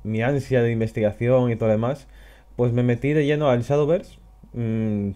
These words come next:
que ya estaba el año anterior. Ya me había empezado a jugar, ya había llegado a, a B, creo que era, eh, en el dos mil diecisiete. Y, mm, después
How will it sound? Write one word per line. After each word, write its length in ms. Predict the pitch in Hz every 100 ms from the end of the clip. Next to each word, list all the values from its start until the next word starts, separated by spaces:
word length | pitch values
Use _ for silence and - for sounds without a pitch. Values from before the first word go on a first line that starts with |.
| -
que 140 | 101
ya 100 | 98
estaba 420 | 120 107 104 143 - - - -
el 380 | 95 95 92 95
año 280 | 110 104 -
anterior. 560 | 110 101 95 104 147 - - - -
Ya 180 | 107
me 120 | 113 104
había 300 | 104 104 95
empezado 460 | - 101 98 101
a 60 | 95
jugar, 540 | 98 104 143 143 131
ya 80 | 113
había 180 | 107 104
llegado 400 | 101 104 101 95
a, 280 | 95 92 - - - - -
a 180 | 95 87
B, 300 | 113 156 131
creo 240 | 110 101
que 180 | 95 104
era, 220 | 160 226 - -
eh, 240 | 92 92 78 -
en 180 | 107
el 80 | 98
dos 100 | 98
mil 140 | 101 104
diecisiete. 540 | 104 90 107 135 180 - - - - - - - -
Y, 340 | 135 131 131 - - - - - - -
mm, 280 | 156 147 135
después 520 | 131 135 185 202 -